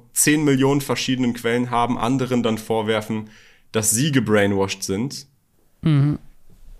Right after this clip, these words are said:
Speaker 2: Genau.
Speaker 1: Also das würde ich jetzt mal sagen.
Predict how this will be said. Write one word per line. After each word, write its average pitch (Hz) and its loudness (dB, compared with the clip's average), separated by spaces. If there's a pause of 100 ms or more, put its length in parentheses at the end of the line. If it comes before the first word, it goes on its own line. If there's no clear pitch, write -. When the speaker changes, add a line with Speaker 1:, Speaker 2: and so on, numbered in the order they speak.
(720)
Speaker 2:
Genau. 160 0 (440)
Speaker 1:
Also 120 2
das 135 2
würde 131 4
ich 123 2
jetzt 151 4
mal 110 4
sagen. 95 -2